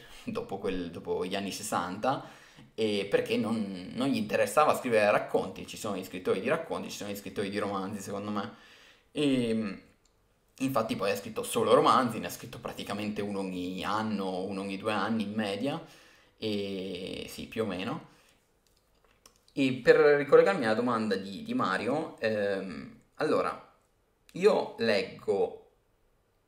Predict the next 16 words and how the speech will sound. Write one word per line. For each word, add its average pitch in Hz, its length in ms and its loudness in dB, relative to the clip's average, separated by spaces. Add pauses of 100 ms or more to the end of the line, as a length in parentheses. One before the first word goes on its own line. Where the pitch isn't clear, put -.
(140)
parecchio 107 720 -2
di 120 100 -2
quello 107 240 2
che 107 120 -2
viene 98 280 -4
pubblicato 98 580 -4
sulle 104 280 -4
riviste 101 360 -4
letterarie 98 480 0
italiane 95 540 -4
online, 98 880 -2 (560)
eh, 107 440 4 (1300)
ed 175 140 -4
è 113 80 -2
tanta 82 480 -4
roba. 107 600 2